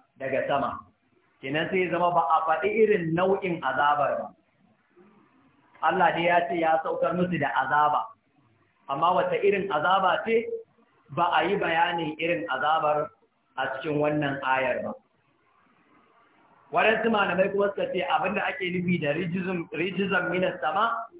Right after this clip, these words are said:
shine as-sa'un, annoba. Allah ya saukar musu da annoba a cikin garin. Aka wayi gari gaba ɗaya annoba ta mamaye garin duka.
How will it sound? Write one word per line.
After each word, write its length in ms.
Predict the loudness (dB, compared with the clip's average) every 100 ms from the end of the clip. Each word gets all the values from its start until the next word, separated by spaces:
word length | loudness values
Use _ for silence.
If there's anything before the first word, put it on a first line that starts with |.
| -20 _ _ _ _ -8
shine 280 | -2 0 0
as-sa'un, 760 | -2 -2 2 2 2 0 -4
annoba. 640 | -4 -2 2 2 4 2 0 0 -8 -14 _ _ _ _ _ _ _ _ _ _ -20 -6
Allah 280 | -2 2 2
ya 80 | 2
saukar 340 | 0 2 2 2
musu 240 | 0 -2
da 80 | -2
annoba 640 | -2 -2 0 2 2 4 4 2
a 100 | -4
cikin 360 | -8 -6 -2 0
garin. 340 | 0 -2 -6 -16 _ _ _ _ _ _ _ _ _ _ _ _ _ _ _ _ _ _ -6
Aka 220 | -2 2 4
wayi 280 | 4 2 0
gari 320 | 0 -2 -2
gaba 340 | 0 2 2
ɗaya 200 | 2 2 0
annoba 460 | -2 0 0 0 0
ta 160 | 0 2
mamaye 460 | 0 0 -2 -2
garin 340 | 0 0 -2 -4
duka. 240 | -4